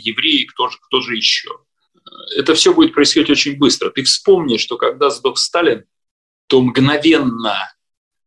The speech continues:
начали перезагружать мозги народа. Тут же. И одним из первых, кто начал делать практически сразу, был товарищ Берия. Тут же.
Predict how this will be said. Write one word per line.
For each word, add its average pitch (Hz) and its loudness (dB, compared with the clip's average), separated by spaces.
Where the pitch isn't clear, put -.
начали 120 -4
перезагружать 110 -4
мозги 113 -6
народа. 110 -4
Тут 156 0
же. 113 2
И 127 0
одним 127 0
из - -2
первых, 214 2
кто 151 -8
начал 139 -2
делать 127 0
практически 139 -6
сразу, 123 -2
был 113 -6
товарищ 104 -6
Берия. 101 -4
Тут 202 2
же. 113 2